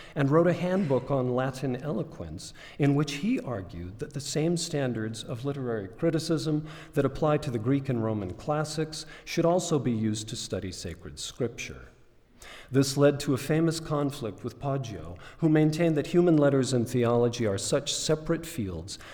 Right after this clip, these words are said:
that it would be insanity to employ the critis-, the criticism proper to the former in the latter.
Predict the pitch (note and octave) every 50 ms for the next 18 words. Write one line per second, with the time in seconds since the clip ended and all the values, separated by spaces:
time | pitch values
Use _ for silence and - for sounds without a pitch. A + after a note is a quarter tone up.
0 | - - - C3+ B2+ C3 B2+ D3 C#3 C3+ A#2+ A#2 B2 A#2 A#2 B2 - - A2 G#2+
1 | G2 G2 - - - D3 D3+ D3+ C#3+ A2+ - - - F2 D2+ D2+ C#2+ - - -
2 | B2 A#2+ A#2 A2+ - - C#3 C3 C3 B2+ A#2 A#2+ B2+ - D3+ C3+ C#3 B2+ - -
3 | - - - D3+ A#2+ B2 - - E3+ C#3+ D3+ C#3+ - D#3 B2+ A2+ A#2+ A2 G#2 -
4 | - A#2+ A#2 A2+ A#2 B2 G#2+ - - G#2+ F2 F2 E2+ - - D3 C#3+ C#3+ C#3+ C3+
5 | C3+ C#3 C#3 C#3 C#3 F#3+ C3 A#2+ A2 G#2 G2 F#2+ F#2 F2+ F2 - D#2 C#2+ -